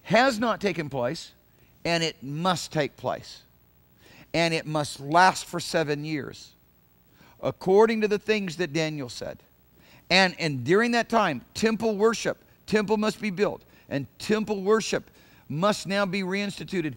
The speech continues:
and God must be in the midst of it. So that's a radical shift. Once again, the, the temple cannot be made desolate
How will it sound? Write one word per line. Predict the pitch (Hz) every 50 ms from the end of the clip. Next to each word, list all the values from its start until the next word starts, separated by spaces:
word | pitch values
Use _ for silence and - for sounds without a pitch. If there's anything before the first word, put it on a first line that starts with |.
| - - -
and | - 151 156 147 139 120 110
God | 180 190 208 220 202
must | 202 202 180 - -
be | 202 202
in | 196
the | 190
midst | 190 190 - - - -
of | 196 170
it. | 170 - _ _ _ _ _ _ _ _ _ _ _ _ _ _ _ _ _ _ _ _ _ _ _ _ _ _ _ _ _ _ _ _ _ _ _ _ _ _ _ _ _ _ _ _ _ _ _ _ _ _ _ _ _ _ _ _ _ _
So | - - 156
that's | 143 143 180 196 - 208
a | 202
radical | 170 180 190 196 185 175 - 175 143
shift. | - - 143 110 - - - - - _ _ _ _ _ _ _ _ _ _ _ _ _ _ _ _ _ _ _ _ _ _ _ _ _ _ _ _ _ _ _ _ _ _
Once | 123 143 -
again, | - 175 190 156 120 - - - _ _ _
the, | 131 143 139 - - _ _ _ -
the | 139 131 147 139
temple | - 190 190 180 165 185 165
cannot | - 185 170 160 170 175 160 180
be | 180 170
made | 160 160 165 165 165 165 147
desolate | 131 165 156 - - - 82 -